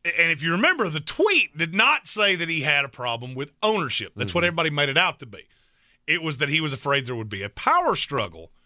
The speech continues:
Speaker 1: And if you notice, when Sean Payton responded, he said, "No, ownership was great."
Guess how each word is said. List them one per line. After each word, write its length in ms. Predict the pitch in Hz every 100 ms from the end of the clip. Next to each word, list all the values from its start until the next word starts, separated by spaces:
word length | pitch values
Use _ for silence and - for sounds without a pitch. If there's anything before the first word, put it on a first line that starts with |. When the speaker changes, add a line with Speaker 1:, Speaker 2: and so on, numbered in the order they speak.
| _ _ _ _ -
Speaker 1:
And 140 | 113
if 160 | 110 120
you 80 |
notice, 760 | 131 180 359 392 185 135 143 - _ _ _ _ _ _
when 260 | 101 110 104
Sean 320 | - 147 151
Payton 320 | 143 160 160
responded, 560 | 165 151 190 359 214 165
he 100 | 147
said, 240 | 147 151
"No, 440 | 147 175 170 170 156
ownership 340 | 151 143 139 127
was 120 | 90
great." 600 | 104 135 160 175 -